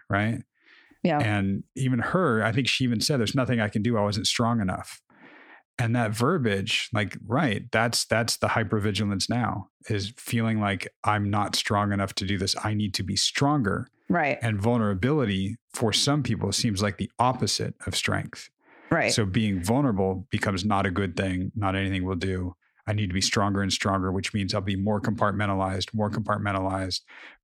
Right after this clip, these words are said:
Speaker 1: build that protective core. So I never can go there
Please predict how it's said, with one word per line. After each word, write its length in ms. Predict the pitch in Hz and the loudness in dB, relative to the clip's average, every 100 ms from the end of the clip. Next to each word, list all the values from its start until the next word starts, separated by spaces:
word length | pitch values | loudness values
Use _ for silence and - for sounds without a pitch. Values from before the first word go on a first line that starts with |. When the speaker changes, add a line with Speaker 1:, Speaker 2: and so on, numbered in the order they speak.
| - | 2
Speaker 1:
build 160 | 117 | 4
that 180 | 110 104 | 4 2
protective 460 | - 110 104 - - | 2 0 0 0 -4
core. 440 | - 104 95 98 - _ _ | -2 0 0 -2 -4 _ _
So 200 | - 123 | -2 2
I 60 | 101 | 2
never 400 | 101 107 120 120 | 2 4 4 2
can 140 | 113 107 | 2 0
go 240 | 110 107 | 2 2
there 340 | 95 90 90 | 2 0 -2